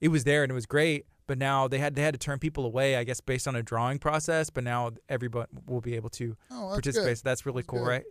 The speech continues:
Speaker 1: Right there in
Speaker 2: Oh,
Speaker 1: Santa
Speaker 2: yes.
Speaker 1: Fe, Texas.
Speaker 2: Oh, yeah. My wife, she works at R J. She works with, uh, um, uh, she's a parent now, but she's going to school to be a teacher.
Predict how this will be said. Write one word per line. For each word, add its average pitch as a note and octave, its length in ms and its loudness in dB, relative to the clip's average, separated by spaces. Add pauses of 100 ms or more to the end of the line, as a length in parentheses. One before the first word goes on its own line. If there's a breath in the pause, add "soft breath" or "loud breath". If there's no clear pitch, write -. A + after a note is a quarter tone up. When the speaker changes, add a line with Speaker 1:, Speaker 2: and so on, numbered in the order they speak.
Speaker 1:
Right B2 180 2
there G3 140 2
in F#3 60 6
Speaker 2:
Oh, E3 60 2
Speaker 1:
Santa B2+ 160 0
Speaker 2:
yes. - 80 -6
Speaker 1:
Fe, A#2+ 120 -2
Texas. A#2+ 440 -6 (300)
Speaker 2:
Oh, E3+ 100 -6
yeah. D#3 180 -6
My E3+ 140 -4
wife, F3+ 240 6
she G3 100 2
works F3+ 240 2
at E3 60 0
R F3 140 4
J. D3+ 280 -2
She E3+ 160 -12
works D#3+ 340 -8
with, D3+ 240 -12
uh, B2+ 200 -10 (720)
um, A2+ 400 -14 (480)
uh, C3+ 40 -14 (760)
she's E3 180 -16
a C3 80 -12
parent E3 380 0
now, D3 80 -14
but C#3 100 -16
she's C#3+ 120 -16
going D#3+ 160 -6
to C3+ 40 -12
school E3+ 180 -8
to D3 60 -8
be D3+ 120 -8
a C3+ 40 -4
teacher. F3 380 -2